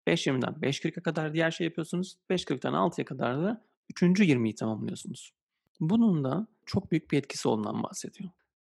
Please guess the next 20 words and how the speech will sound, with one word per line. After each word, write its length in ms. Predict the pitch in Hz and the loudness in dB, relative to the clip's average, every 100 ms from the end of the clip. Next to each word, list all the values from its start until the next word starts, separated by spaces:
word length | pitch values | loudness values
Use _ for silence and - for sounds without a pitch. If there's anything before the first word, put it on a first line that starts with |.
| - | 0
Gelip 260 | 156 190 - | 0 2 4
inceleyelim 500 | 185 175 175 185 147 | 6 6 6 6 6
dediğimde 400 | 143 151 151 120 | 4 4 2 0
de 160 | 120 - | -2 2
ilk 240 | 196 196 | 0 2
yirmi 180 | 156 156 | 2 2
dakika 400 | 123 110 165 190 - _ | 2 0 0 -2 -6 _
şunun 460 | - - 160 156 127 | -14 0 2 2 0
adını 280 | 123 113 110 | -2 0 0
vermiş. 420 | - 156 - - - | -2 -6 -10 -8 -2
İlk 180 | 190 | 0
yirmi 200 | 180 160 | 4 4
dakika 420 | 131 120 - 196 - | 2 0 0 -2 0
hareket. 520 | - 139 123 - - - _ _ - | 0 2 0 -8 -10 -20 _ _ -6
Yani 100 | 127 | -2
sabah 240 | - 180 | 2 4
uyandığımızda 520 | 175 143 131 135 170 - | 4 2 0 0 -2 -4
egzersiz 420 | - 139 131 - | -2 0 0 -2
yapmak, 440 | 120 104 208 - | -6 -6 -12 -18
terlemek, 640 | - 131 127 123 117 113 | -8 -4 -2 -4 -6 -10